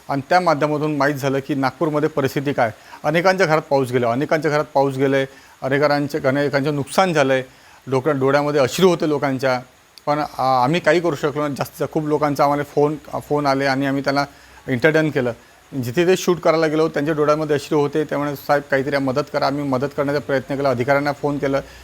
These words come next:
आणि रेस्क्यू टीम त्यांच्याकडे आली आणि त्यांनी घेऊनसुद्धा गेले. जेवढं होतं तेवढं पत्रकार म्हणून आम्ही सगळं, आम्ही नागपूरच्या पत्रकारांनी आम्ही सगळं स-, एक संघ, एकजुटीनं हा सगळा प्रयास केला. परंतु आता अकरा वाजून दहा मिनटं झाले आहेत आणि तुम्हाला एक महत्त्वाची एक, अ,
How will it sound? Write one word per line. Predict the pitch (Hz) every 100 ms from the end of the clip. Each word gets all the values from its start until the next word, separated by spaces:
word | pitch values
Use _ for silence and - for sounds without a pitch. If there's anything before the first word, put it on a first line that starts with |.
| -
आणि | 139 139
रेस्क्यू | 143 135 170 156
टीम | 156
त्यांच्याकडे | 151 147 131 151 143
आली | 127 147
आणि | 147
त्यांनी | 143 143 160 - -
घेऊनसुद्धा | 160 185 180 156
गेले. | 143 131 113 - - - -
जेवढं | 156 196 196
होतं | 190
तेवढं | 185 180 190
पत्रकार | 147 139 160 165
म्हणून | 170 160
आम्ही | 151
सगळं, | 151 143
आम्ही | 139 147
नागपूरच्या | 135 - 147 165
पत्रकारांनी | 143 143 143 143
आम्ही | 151
सगळं | 143 151 156
स-, | - - 165
एक | 170
संघ, | - 170 127 - - - 156
एकजुटीनं | 165 190 165 165 151
हा | 156
सगळा | 156 156
प्रयास | 151 135 135 -
केला. | 123 107 - - _
परंतु | 147 143 156 160 - - 139
आता | 127 156 143
अकरा | - 127 160
वाजून | 151 151 139
दहा | 123 156
मिनटं | 160 151
झाले | 131 123
आहेत | 127 - - -
आणि | 135 143
तुम्हाला | - 131 131 135 147
एक |
महत्त्वाची | 135 131 156 147 160 -
एक, | 139 131
अ, | 131